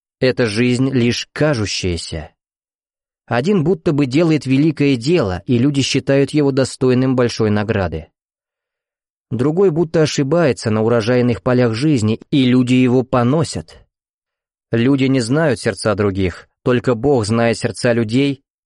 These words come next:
и по прошествии дня может вознаградить человека, вынесшего бремя этого дня, и отвергнуть того,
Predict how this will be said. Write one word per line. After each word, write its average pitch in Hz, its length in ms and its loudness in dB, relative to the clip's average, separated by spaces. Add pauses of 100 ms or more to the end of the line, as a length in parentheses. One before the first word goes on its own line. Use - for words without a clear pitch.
и 135 100 0
по 120 120 -2
прошествии 113 680 -2
дня 107 420 -2 (160)
может 110 420 0
вознаградить 117 840 -2
человека, 104 580 0
вынесшего 101 560 -2
бремя 104 400 0
этого 101 220 -2
дня, 101 340 -2 (1000)
и 117 100 2
отвергнуть 101 720 -2
того, 98 320 -2